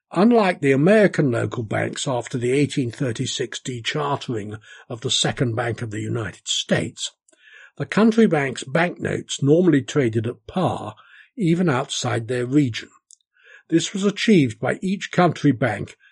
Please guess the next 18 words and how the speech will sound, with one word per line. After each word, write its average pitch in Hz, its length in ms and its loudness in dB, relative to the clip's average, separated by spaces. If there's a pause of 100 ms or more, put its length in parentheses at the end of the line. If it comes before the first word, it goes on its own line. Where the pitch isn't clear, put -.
(160)
employing 131 440 0
a 123 60 0
London 180 460 4
correspondent 113 960 0 (400)
who 151 160 4
acted 147 340 -2
as 120 120 -2
a 147 60 2
clearinghouse 113 960 2
for - 180 -6
its 143 180 -6
notes 117 400 -2
of 117 140 -12
banks 120 320 -4
from - 200 -10
other 107 200 -8
regions. - 680 -6 (1700)
Overall, 185 800 4